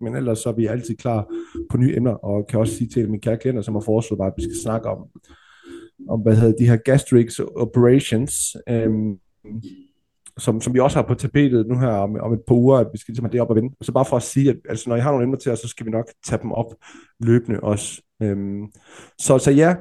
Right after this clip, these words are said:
det eneste, der er tilbage til at sige, det er som sagt, øhm, giv os et kærlighed inde i din foretrukne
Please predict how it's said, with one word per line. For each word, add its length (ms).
det 60
eneste, 200
der 60
er 40
tilbage 200
til 100
at 100
sige, 220
det 100
er 100
som 160
sagt, 340
øhm, 320
giv 100
os 100
et 80
kærlighed 380
inde 120
i 40
din 100
foretrukne 440